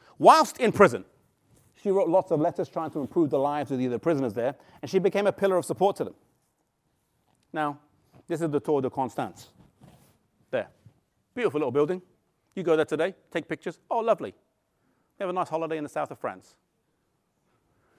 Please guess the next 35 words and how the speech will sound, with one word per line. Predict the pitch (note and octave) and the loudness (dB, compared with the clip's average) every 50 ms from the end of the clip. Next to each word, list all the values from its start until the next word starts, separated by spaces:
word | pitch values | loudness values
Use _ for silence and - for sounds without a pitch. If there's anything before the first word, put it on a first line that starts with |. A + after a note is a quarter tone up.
| _ _ _ _ _ _ _ _ _ | _ _ _ _ _ _ _ _ _
She | - - G#3 | -10 -6 -4
was | F#3+ F#3 F3 | -2 0 0
in | G3+ G#3+ G#3+ | 0 0 0
this | G#3+ E3+ | -2 -4
tower, | - D#3 F#3+ F#3 A#2 F2+ - - _ _ _ - - - _ _ _ _ _ - - _ _ _ _ _ _ _ _ _ _ _ | -2 -2 0 0 0 -2 -4 -10 _ _ _ -20 -20 -20 _ _ _ _ _ -20 -20 _ _ _ _ _ _ _ _ _ _ _
which | - C3 - D3+ | -14 -12 -10 -10
is | C3 | -6
separated | - G3 E3 - F#3 F3 E3+ D#3+ | -4 -6 -4 -2 -2 -4 -4 -4
from | - D3+ C#3+ D3 A#2+ - - | -4 -6 -6 -6 -4 -4 -4
everything | D3 D3+ D#3 C#3+ C#3+ D3 | -4 -2 -4 -4 -4 -2
else | C#3+ C#3 A2 | -2 -2 0
by | - B2+ A#2+ | 0 0 0
a | B2+ | 0
little | C3+ B2+ A#2+ | 0 -2 -2
moat. | A#2 A#2+ B2+ F#3 - - - _ _ _ _ _ _ _ _ _ | -2 -2 -4 -4 -6 -12 -20 _ _ _ _ _ _ _ _ _
She | - - | -8 -6
was | E3 E3 D3+ | -4 -2 -2
in | F3 E3+ E3+ | 0 0 0
this | F#3 D#3+ D#3+ | 0 0 2
room. | F3+ A3+ G#3 D#3 - - _ _ _ _ _ _ _ _ _ _ _ _ _ _ _ _ _ _ _ _ _ _ _ _ _ _ _ _ _ _ _ _ _ _ _ _ - | 4 2 2 2 0 -6 _ _ _ _ _ _ _ _ _ _ _ _ _ _ _ _ _ _ _ _ _ _ _ _ _ _ _ _ _ _ _ _ _ _ _ _ -16
See | D3 | -14
the | C3+ | -12
nice | C3 C#3 C3 C3+ - - | -12 -12 -12 -12 -12 -14
atmospheric | D3+ C3 C#3+ C3+ - - C#3 B2+ C3 A#2+ | -14 -14 -14 -16 -12 -8 -8 -8 -8 -6
lighting? | B2 A#2+ B2 B2+ - - C#3 C#3 C3+ B2+ _ _ _ _ _ _ _ _ _ _ _ _ _ _ _ _ _ _ _ _ _ _ _ | -6 -6 -8 -8 -10 -14 -16 -16 -16 -20 _ _ _ _ _ _ _ _ _ _ _ _ _ _ _ _ _ _ _ _ _ _ _
So | A2+ | -16
we | A2+ G#2 | -14 -12
can | B2 A#2+ | -10 -8
go | C3+ C3 | -8 -6
there | C3 B2+ | -6 -8
and | A#2+ A2+ | -10 -10
take | - C3+ C3 - | -12 -12 -10 -10
our | A#2+ - | -12 -12
Instagram | C#3 B2 - - B2 A2 A#2 A2+ | -12 -14 -14 -14 -14 -14 -14 -12
pictures. | - C3 A#2+ _ C#3 B2 - | -12 -14 -14 _ -16 -18 -18